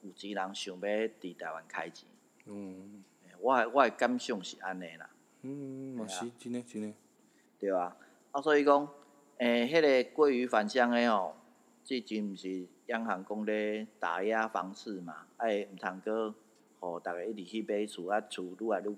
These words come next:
Speaker 1: 价钱愈悬愈恐怖。啊，我感觉遮个企业哦，会使考虑一下，迄度去投资旅游的即个部分啦。啊，当然，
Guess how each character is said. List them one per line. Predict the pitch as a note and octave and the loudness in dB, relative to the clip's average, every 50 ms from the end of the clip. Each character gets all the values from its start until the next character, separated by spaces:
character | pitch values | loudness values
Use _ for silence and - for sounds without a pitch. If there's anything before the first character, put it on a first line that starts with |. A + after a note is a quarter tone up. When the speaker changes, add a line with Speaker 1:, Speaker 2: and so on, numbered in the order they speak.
| - | -4
Speaker 1:
价 | - A#2 G2+ | -2 -2 -2
钱 | F#2 F2+ E2+ D#2 | -2 -4 -8 -8
愈 | G2+ G#2+ G#2 - | -10 -12 -12 -8
悬 | - E2+ - - | -10 -10 -6 -8
愈 | G#2 G2+ | -10 -6
恐 | - A2 G2 F#2 | -4 -4 -4 -4
怖。 | F#2 - D#2 - _ _ _ _ _ _ _ - - - _ _ - | -4 -8 -8 -8 _ _ _ _ _ _ _ -20 -20 -20 _ _ -4
啊， | A#2+ A#2 A2+ A2+ A2+ A2+ A2+ - - | 0 2 4 4 4 2 0 -4 -2
我 | A#2 A#2 | -2 -2
感 | A2+ - A#2 A#2 | -2 -2 -4 0
觉 | A#2 B2 A#2 | 0 0 0
遮 | A2 - - A2+ | 0 0 2 2
个 | G#2+ G#2 G2 F#2 F#2 F2+ F2+ F2+ - _ | 4 4 2 2 0 -4 -6 -8 -14 _
企 | - - A#2 G#2 | -14 -10 -8 -4
业 | G2 A2+ G#2+ | 0 0 2
哦， | G2 F2+ E2+ E2 | 2 0 -2 -6
会 | E2+ - | -8 -6
使 | - A2 G#2+ | -4 -4 -4
考 | - - - G#2+ | -4 -4 -4 -2
虑 | G#2 G2+ F#2 | -2 -2 -4
一 | E2+ E2 | -6 -10
下， | - - D#2 - - _ - | -16 -20 -20 -20 -20 _ -8
迄 | - G#2+ G#2 - _ | -6 -6 -6 -4 _
度 | - G#2 F#2 F#2 E2+ - _ _ _ _ _ _ _ _ _ | -2 -2 -2 -2 -4 -8 _ _ _ _ _ _ _ _ _
去 | - C3 B2+ A#2 - - - | -2 0 0 0 -2 -4 0
投 | - F#2+ G2 G2+ | 4 4 4 4
资 | F#2+ - G2+ | 2 -2 -8
旅 | F#2+ F2+ F#2 F#2+ F#2 G#2 A2+ A2+ A2 A#2 A2 | -8 -6 -6 -6 -6 -4 -4 -2 -2 -2 -4
游 | F#2+ D#2+ E2 D#2 D#2 F2 E2 | -4 -6 -10 -16 -16 -16 -16
的 | D#2+ D2+ _ | -16 -12 _
即 | - A#2 | -4 -4
个 | F#2+ F#2 | -4 -4
部 | - - - E2+ D2+ C2+ - - | -8 -8 -10 -10 -10 -10 -12 -16
分 | D#2+ E2+ E2+ E2+ | -16 -18 -18 -16
啦。 | D#2+ - - - _ _ _ _ _ _ _ _ _ _ _ - | -18 -20 -20 -20 _ _ _ _ _ _ _ _ _ _ _ -10
啊， | - F#2 G2+ | -6 -4 2
当 | - C#3 C#3+ D3 | 6 6 6 8
然， | C#3+ B2+ A#2+ A#2 | 8 6 6 4